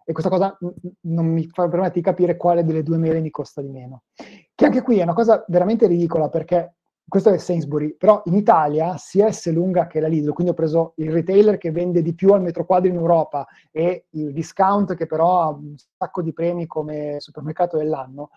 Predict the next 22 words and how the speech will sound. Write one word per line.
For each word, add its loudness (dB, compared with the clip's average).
non -4
si -8
fanno 0
certamente -2
questo -10
problema, -2
mettono -4
qualunque, 2
in -2
qualunque -2
maniera -2
il -6
prezzo -4
al -2
chilo -2
e -4
ti -12
fanno -10
tranquillamente -10
fare -10
la -10
comparazione. -18